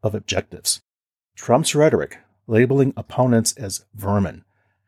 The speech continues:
out to destroy America, and accusing immigrants of poisoning the blood of our nation, receives a troubling positive response from Republicans. The party, instead of distancing itself from the overtones of Hitler,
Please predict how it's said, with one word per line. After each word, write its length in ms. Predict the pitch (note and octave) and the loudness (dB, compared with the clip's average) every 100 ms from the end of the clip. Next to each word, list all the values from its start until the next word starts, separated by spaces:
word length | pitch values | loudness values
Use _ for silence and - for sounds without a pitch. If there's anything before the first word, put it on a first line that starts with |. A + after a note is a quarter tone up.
| _ - | _ 2
out 200 | A#2 C#3 | 2 4
to 120 | C#3+ | 0
destroy 340 | B2+ - A#2 A#2 | -2 2 2 4
America, 540 | G2+ G#2 F#2+ - - _ _ _ _ _ - | 2 0 -2 -8 -20 _ _ _ _ _ 0
and 140 | B2 | 2
accusing 520 | A#2 - G3 G3+ D3+ - | 2 0 0 2 0 0
immigrants 560 | C3+ D#3+ - F#2 - - | 0 -2 -4 -14 -14 -14
of 160 | - | -18
poisoning 680 | - - D#3 F3+ F3 F3 E3+ - - | -16 -4 2 2 4 2 2 -2 -8
the 80 | |
blood 420 | G#2 A2+ A2+ G2 - | -6 2 4 4 0
of 100 | G#2+ | -2
our 140 | G#2 A2 | 2 2
nation, 340 | A2 - - _ _ - | 2 -2 -12 _ _ -2
receives 540 | A#2 - D3+ E3 D#3+ | 2 2 2 2 2
a 120 | G#2+ | 0
troubling 640 | - - C#3+ C#3+ D#3 D3+ | -2 -4 -2 0 2 2
positive 560 | D3 - B2 A#2 A2+ A#2+ - | -2 -2 2 2 2 0 -2
response 600 | G2+ - G#2+ F2+ - - - | -6 -2 -2 -2 -6 -10 -6
from 120 | G#2 | -4
Republicans. 680 | A#2+ E3+ F3 - - - - _ _ _ _ _ - | -2 -2 -4 -6 -12 -14 -14 _ _ _ _ _ -14
The 60 | G#2+ | -4
party, 500 | - C#3+ E3 F3 _ _ _ - | 2 2 2 -2 _ _ _ -4
instead 400 | A2+ - D3 C3 - | -2 2 2 2 -4
of 160 | A2 _ - | -6 _ 0
distancing 600 | A2+ - C#3 - D3+ C3 | 0 0 -4 -2 -2 -2
itself 440 | C3 - A#2+ B2+ - | -4 0 2 2 0
from 140 | A2+ | -4
the 100 | G2+ | -2
overtones 560 | G#2+ A2+ A#2 A#2+ B2 G#2+ | -4 -6 -2 0 0 -4
of 80 | |
Hitler, 360 | - - C#3+ E3 | -8 -8 -8 -10